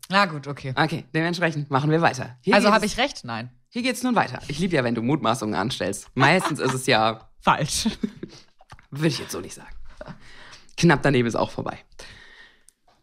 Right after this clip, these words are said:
Speaker 2: Wir flirteten und ich fühlte mich sehr zu ihm hingezogen. Wir hatten im Verlaufe des Abends immer wieder mal Blickkontakt, haben zusammen getanzt und später auch wild miteinander geknutscht.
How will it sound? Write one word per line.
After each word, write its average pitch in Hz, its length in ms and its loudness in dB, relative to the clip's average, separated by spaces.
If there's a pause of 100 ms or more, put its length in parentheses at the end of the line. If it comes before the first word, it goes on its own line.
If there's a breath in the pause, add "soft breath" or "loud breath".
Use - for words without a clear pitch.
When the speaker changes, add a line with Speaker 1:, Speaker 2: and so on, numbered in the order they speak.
(120)
Speaker 2:
Wir 208 200 6
flirteten 214 540 2
und 190 120 0
ich 190 160 0
fühlte 196 180 2
mich 175 160 0
sehr 165 160 2
zu 180 100 -2
ihm 175 60 4
hingezogen. 151 640 4
Wir 147 120 6
hatten 170 180 2
im 156 100 2
Verlaufe 151 380 4
des 156 140 -4
Abends 147 360 2
immer 143 180 -2
wieder 151 200 0
mal 135 140 0
Blickkontakt, 156 680 -2
haben 147 180 0
zusammen 139 340 -2
getanzt 143 420 -4
und 139 140 -6
später 143 340 0
auch 127 200 0
wild 190 260 2
miteinander 139 420 0
geknutscht. 117 600 -8